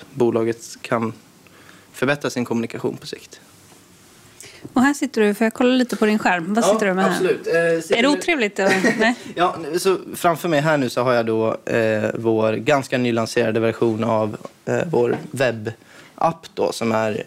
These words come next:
Speaker 1: en betalversion som vi kallar för Quarter Pro.
Speaker 2: Vad kostar det?
Speaker 1: Eh, den, eh, vet inte om vi kan gå ut exakt med vad den kostar, tyvärr. Ehm,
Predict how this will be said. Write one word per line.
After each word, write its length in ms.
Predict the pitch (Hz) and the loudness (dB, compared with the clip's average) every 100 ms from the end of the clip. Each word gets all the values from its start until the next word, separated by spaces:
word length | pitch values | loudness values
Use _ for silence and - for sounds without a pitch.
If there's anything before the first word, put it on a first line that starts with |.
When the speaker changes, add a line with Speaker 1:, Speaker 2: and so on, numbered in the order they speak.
| - | -2
Speaker 1:
en 120 | 131 | 0
betalversion 600 | 143 165 147 139 175 170 | 0 2 0 0 0 0
som 120 | 147 | -2
vi 60 | 123 | -4
kallar 180 | 131 117 | -4 -4
för 100 | 113 | -4
Quarter 240 | - 110 | -4 -4
Pro. 400 | - 165 123 160 - _ - - | -2 0 2 -2 -6 _ -16 -4
Speaker 2:
Vad 100 | 240 | -4
kostar 240 | 247 - 226 | -2 -6 -8
det? 140 | 175 - - - _ _ - - _ 160 | -8 -10 -20 -20 _ _ -20 -20 _ 2
Speaker 1:
Eh, 220 | 165 170 151 | 4 2 0
den, 560 | 143 196 196 202 196 | 0 2 4 4 4
eh, 1120 | 196 - - 160 156 113 104 87 80 80 85 - | 2 -2 -4 -2 0 2 0 0 0 0 0 0
vet 180 | 160 | 0
inte 160 | 147 135 | 0 2
om 60 | 143 | 0
vi 80 | |
kan 240 | 143 151 131 | 0 0 2
gå 80 | 135 | 2
ut 120 | 135 | 0
exakt 320 | 127 139 - | -4 -4 -2
med 120 | 143 | 0
vad 100 | 131 | 0
den 60 | 123 | 0
kostar, 400 | 131 - - 135 | -2 -2 -2 -2
tyvärr. 420 | 127 117 110 110 | 0 0 0 -2
Ehm, 680 | - 123 123 120 117 120 131 | -2 0 2 0 -2 -4 -4